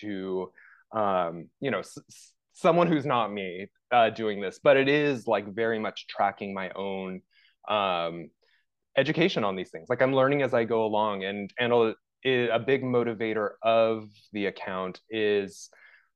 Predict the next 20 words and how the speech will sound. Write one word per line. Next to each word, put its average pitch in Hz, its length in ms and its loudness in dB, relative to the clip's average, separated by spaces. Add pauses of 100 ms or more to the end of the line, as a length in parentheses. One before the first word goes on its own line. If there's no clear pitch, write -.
sharing 107 420 0
things 139 240 2
that 151 100 4
I 180 120 8
have 180 160 4
just 110 260 -6
found, 85 480 -8
or, 101 600 2
you 110 100 -6
know, 95 180 -2
new 104 280 -6
information 160 520 0
is 113 120 -2
co-, - 140 -4
you 165 100 2
know, 143 160 6
like, 123 240 4
those 127 320 0
kinds 98 340 -8
of 95 100 -10